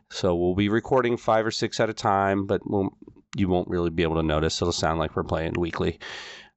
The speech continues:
But also, it may happen that he misses a whole session, which will be about four or five episodes. So we'll N P C him, and then he'll come back and whatnot, but we'll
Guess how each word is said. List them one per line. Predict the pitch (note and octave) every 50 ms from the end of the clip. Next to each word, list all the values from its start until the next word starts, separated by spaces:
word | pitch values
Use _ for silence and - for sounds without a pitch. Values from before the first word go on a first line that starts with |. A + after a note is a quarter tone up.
| _ _ _ _ _ -
But | - G2+ G2
also, | G#2 G2+ G#2 - - A2+ G2 F#2+ F#2 F#2 F#2+
it | F2+ - F#2 F#2+ F#2+ F#2
may | F#2 G#2 G2+ G2 G2 G2+ G2+ G2 F#2+ G2 F#2 F#2 F#2 F2+ F2 - - -
happen | - - A2+ G2+ F#2 - - G2+ E2 D#2+ E2 E2 E2 D#2+ - - - _ _ _ _ _ _ -
that | G2 F2 E2 E2
he | F#2 G#2 F#2+ F2+
misses | F#2 F2+ - - - F2 E2+ E2 - - - - - - _ _ _ _ - -
a | -
whole | F2 G2+ F#2 E2+ -
session, | - - F#2+ E2+ - - F#2+ E2 E2
which | E2 - -
will | E2+
be | F2 F2
about | E2+ F2 F2 F2 -
four | - - E2+ E2
or | E2
five | - F#2+ F2+ F2+ F2+
episodes. | F2+ E2+ - - - - G2 F#2 F#2 G2 - -
So | - G#2 F2 E2+
we'll | E2+ F#2 F#2+ F#2+ F#2
N | - G#2+ G#2+
P | - - A2 G#2
C | - - C#3+ D3 D3
him, | D3 D3 C#3 C3+
and | A2 G#2
then | G2+ F#2+ F#2
he'll | G2+ G2+ F#2 F#2+ F#2 F2+
come | - - - C3 A#2+ A2
back | G#2+ G#2+ G#2+ G#2+ G#2 - -
and | A2 F#2 F#2
whatnot, | F#2 F2+ F2 F#2 F2+ F2 F2 -
but | - G#2 G#2
we'll | B2 B2+ A#2 - _